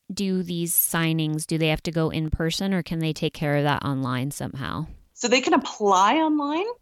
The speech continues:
Speaker 2: and that way when they go in person, it's a lot faster. But the two people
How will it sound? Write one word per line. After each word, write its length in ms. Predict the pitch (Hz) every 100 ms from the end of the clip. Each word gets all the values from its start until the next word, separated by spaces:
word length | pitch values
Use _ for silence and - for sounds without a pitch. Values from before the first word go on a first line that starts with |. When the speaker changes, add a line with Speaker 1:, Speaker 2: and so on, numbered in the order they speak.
| -
Speaker 2:
and 200 | 220 202
that 160 | 185 -
way 140 | 233
when 160 | 226 214
they 100 | 196
go 140 | 190
in 100 | 175
person, 460 | - 190 202 226 196
it's 120 | 190
a 40 |
lot 300 | 156 143 -
faster. 500 | 156 143 - 269 349
But 120 | - 180
the 80 |
two 400 | 185 - - 226
people 480 | 233 214 208 202 196